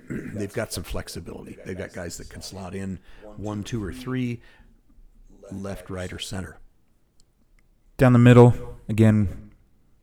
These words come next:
Speaker 2: Lindholm's the question mark right now. Um,
Speaker 1: Yeah.
Speaker 2: but Lindholm, Backlund,
Speaker 1: Backlund,
Speaker 2: Kadri,
Speaker 1: Kadri.
Speaker 2: and Rooney.
Speaker 1: Yeah.
Speaker 2: Down the middle. Down the right side, Mangiapane,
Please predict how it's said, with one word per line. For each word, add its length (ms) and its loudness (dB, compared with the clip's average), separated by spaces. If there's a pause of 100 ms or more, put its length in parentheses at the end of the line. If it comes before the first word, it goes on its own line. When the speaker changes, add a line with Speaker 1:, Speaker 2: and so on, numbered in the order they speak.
Speaker 2:
Lindholm's 460 6
the 60 -4
question 360 2
mark 300 2
right 160 4
now. 280 2 (160)
Um, 160 -2
Speaker 1:
Yeah. 200 -4 (160)
Speaker 2:
but 460 -2
Lindholm, 480 6 (640)
Backlund, 560 2 (140)
Speaker 1:
Backlund, 360 -16
Speaker 2:
Kadri, 520 6
Speaker 1:
Kadri. 160 -10 (220)
Speaker 2:
and 240 0
Rooney. 360 2 (720)
Speaker 1:
Yeah. 80 -6
Speaker 2:
Down 120 2
the 60 0
middle. 340 4 (800)
Down 160 8
the 60 6
right 200 8
side, 380 6 (160)
Mangiapane, 800 6